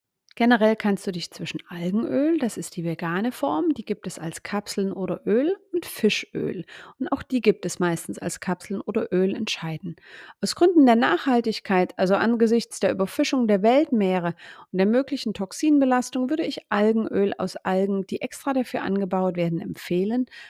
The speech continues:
auch wenn du kein Vegetarier bist. Für die Qualität von Fischöl ist es entscheidend, was die Fische gefressen haben. Für die Qualität von Fischöl ist es entscheidend, was die Fische gefressen haben. Fische aus Wildfang haben einen deutlich höheren Anteil an Omega-drei-Fettsäuren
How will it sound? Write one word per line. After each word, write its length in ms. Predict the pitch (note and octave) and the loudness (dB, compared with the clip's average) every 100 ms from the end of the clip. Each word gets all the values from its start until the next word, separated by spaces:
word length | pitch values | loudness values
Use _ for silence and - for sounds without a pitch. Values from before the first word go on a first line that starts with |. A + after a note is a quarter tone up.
| - - | -18 -4
auch 280 | E3+ E3 | -2 0
wenn 120 | F#3 F3 | 0 0
du 80 | |
kein 260 | F3 G3 F#3+ | -2 -2 -2
Vegetarier 640 | G3 B3 - F3+ E3 E3 E3+ | -2 -4 -8 -10 -8 -12 -12
bist. 460 | F3 - - - _ _ _ _ _ _ | -14 -16 -20 -20 _ _ _ _ _ _
Für 120 | - | -6
die 80 | B3 | -4
Qualität 640 | - D4 C#4+ C4+ C4+ C4 | 2 4 2 2 4 4
von 180 | - B3+ | 2 -2
Fischöl 580 | A#3+ - F4+ - G3+ G3+ | -2 -2 -2 0 2 2
ist 220 | - - | 0 -4
es 140 | A#3 B3 | -4 -2
entscheidend, 500 | A#3 A#3+ A#3 B3 B3 | -2 2 2 2 0
was 140 | B3+ | -2
die 100 | A#3+ | -6
Fische 320 | - F#3 - | -6 -6 -6
gefressen 720 | A3+ - - G#3+ G3+ - D#3 | -6 -8 -6 -2 -2 -4 -6
haben. 300 | D3+ - - F3+ _ | -6 -8 -10 -16 _
Für 160 | _ - | _ -4
die 100 | G3+ | -4
Qualität 560 | - G3+ G3+ G#3+ G#3+ | 2 4 4 2 0
von 200 | - F#3 | 2 -4
Fischöl 580 | F3+ - F4 - A3 A3+ | -2 -4 -4 2 4 4
ist 220 | - - | 2 -6
es 100 | B3+ | -4
entscheidend, 560 | C4 A#3+ A#3+ A3+ A#3 G3 - | -4 -2 2 2 0 -4 -2
was 360 | E3 - - | -4 -4 -12
die 120 | - | -8
Fische 340 | G#3 - A3+ B3+ | -6 -4 -4 -4
gefressen 580 | C#4 - G3+ F3+ E3+ D3+ | -8 -4 -4 -2 -4 -4
haben. 280 | D#3+ - E3+ - - - - | -8 -10 -14 -16 -20 -20 -20
Fische 360 | _ G#3+ F#3+ - | _ 0 2 2
aus 220 | E3 - | 0 2
Wildfang 640 | F3+ B3 - C#4+ C#4 C#4 | 2 2 0 0 0 0
haben 220 | C4 C4+ C4 | 0 0 0
einen 160 | A3+ | 0
deutlich 500 | A3 A3+ A#3+ A#3 - | 2 4 2 -2 0
höheren 420 | A#3+ C4 B3+ A3 | 6 6 6 4
Anteil 460 | - F3 F#3 F3+ F#3 | 0 -2 -2 -2 -4
an 160 | - G3 | -4 -6
Omega-drei-Fettsäuren 1300 | - A#3+ B3 A#3+ - F3 F3 G3 F#3+ G3+ G#3 A#3+ | -4 -2 -2 -4 0 0 0 -4 -4 -2 0 0